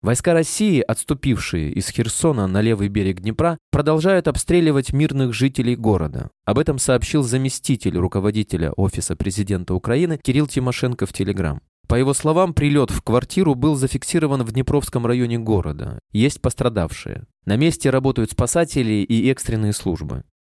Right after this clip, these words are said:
В Офисе президента считают, что войска России начали полномерный обстрел Херсона с левого берега для того, чтобы отомстить местному населению.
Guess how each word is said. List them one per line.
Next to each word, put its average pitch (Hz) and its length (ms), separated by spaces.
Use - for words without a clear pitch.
В 90 180
Офисе 107 360
президента 139 500
считают, 131 480
что - 240
войска 107 380
России 123 420
начали 139 440
полномерный 143 760
обстрел 113 360
Херсона 156 500
с - 160
левого 101 340
берега 92 400
для 85 140
того, 131 380
чтобы 170 320
отомстить 160 680
местному 117 500
населению. 85 640